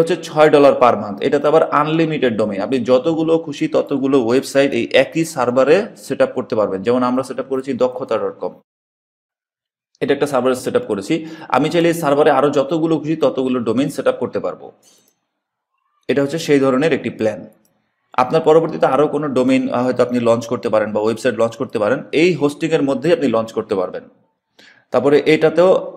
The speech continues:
আনলিমিটেড আছে, পাশাপাশি এসএসএল আছে, প্রাইভেট এসএসএল। এসএসএল বলতে এইচটিটিপি বোঝায়, এই যে এখানে একটা এইচটিটিপি থাকে, এই যে এইচটিটিপিএস, গ্রিন লক, এটা হচ্ছে আপনার সাইটের সিকিউরিটি। মানে আপনার সাইটে যদি কেউ কোনো ফর্ম ফিল আপ করে, কোনো ইনফরমেশন পুট করে, তাহলে সেই ইনফরমেশনগুলো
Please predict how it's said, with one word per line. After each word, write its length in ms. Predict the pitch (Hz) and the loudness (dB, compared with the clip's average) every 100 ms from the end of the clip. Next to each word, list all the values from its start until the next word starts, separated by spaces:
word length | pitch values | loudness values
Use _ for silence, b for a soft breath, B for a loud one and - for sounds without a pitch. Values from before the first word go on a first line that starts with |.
| 139 | 0
আনলিমিটেড 480 | 143 147 127 - 95 | 4 4 4 2 0
আছে, 160 | 87 82 - _ _ _ - | -4 -10 -14 _ _ _ -4
পাশাপাশি 460 | 131 131 147 175 180 - | -2 -2 -2 0 0 2
এসএসএল 340 | 143 151 123 101 | 0 0 0 -2
আছে, 200 | 98 104 | -4 -2
প্রাইভেট 400 | 131 131 143 143 131 | 2 4 2 0 -6
এসএসএল। 320 | 127 110 98 135 | -6 -6 -6 -6
এসএসএল 320 | 151 160 156 | -2 0 0
বলতে 220 | 156 151 | 0 -2
এইচটিটিপি 580 | - 151 156 151 156 156 | -2 -4 -4 -8 -6 -4
বোঝায়, 340 | 135 107 95 | -4 -4 -4
এই 100 | 92 | -4
যে 100 | 107 117 | -4 -4
এখানে 240 | 123 131 127 | -4 -4 -4
একটা 160 | 127 | -6
এইচটিটিপি 380 | 123 131 127 127 | -8 -8 -8 -8
থাকে, 220 | 104 90 | -8 -14
এই 80 | 92 | -16
যে 80 | - 104 | -14 -16
এইচটিটিপিএস, 480 | - 120 - 95 - 104 | -8 -8 -6 -10 -12 -6
গ্রিন 200 | 131 143 120 | -2 2 2
লক, 140 | 95 - - _ _ _ b | 2 -2 -18 _ _ _ b
এটা 180 | 131 156 | -2 0
হচ্ছে 140 | 170 | 0
আপনার 200 | 151 160 | 0 0
সাইটের 200 | 139 135 | 0 0
সিকিউরিটি। 580 | 147 165 165 165 139 95 - _ _ _ _ - | 0 -4 0 2 2 -4 -10 _ _ _ _ -4
মানে 140 | 139 156 - | -2 -2 -2
আপনার 200 | 127 151 | -2 -2
সাইটে 260 | 147 139 151 | 2 2 2
যদি 220 | 156 151 | 0 0
কেউ 160 | 151 | 0
কোনো 180 | 147 147 | 0 -4
ফর্ম 280 | - 131 135 | -2 -2 0
ফিল 160 | 143 139 | 0 0
আপ 100 | 135 | 2
করে, 160 | 127 131 | 0 0
কোনো 300 | 127 123 127 | 0 -2 0
ইনফরমেশন 720 | 135 131 131 127 127 131 127 - _ - | -2 -4 -2 -2 -2 -2 -4 -8 _ -4
পুট 220 | 151 151 | -4 2
করে, 240 | 120 127 175 - - _ | 2 4 0 -6 -20 _
তাহলে 380 | 120 131 160 139 | -2 2 4 4
সেই 180 | 143 139 | 2 -2
ইনফরমেশনগুলো 500 | 139 131 135 143 | -2 -4 -4 -6